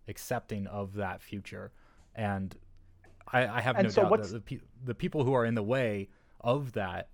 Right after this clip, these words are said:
Speaker 1: are going to be skipped over because they're gonna be f-, by and far the few, and they're not gonna be concerned. They're not gonna be a,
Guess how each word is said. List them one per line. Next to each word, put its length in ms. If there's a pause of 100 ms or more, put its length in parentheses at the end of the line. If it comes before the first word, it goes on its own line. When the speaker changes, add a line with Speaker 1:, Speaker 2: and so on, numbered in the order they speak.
Speaker 1:
are 380 (140)
going 220
to 60
be 100
skipped 300
over 180
because 280
they're 120
gonna 160
be 120
f-, 180 (100)
by 180
and 160
far 280
the 180 (280)
few, 440 (320)
and 180
they're 80
not 240
gonna 200
be 520 (1000)
concerned. 560 (240)
They're 140
not 180
gonna 160
be 400 (460)
a, 260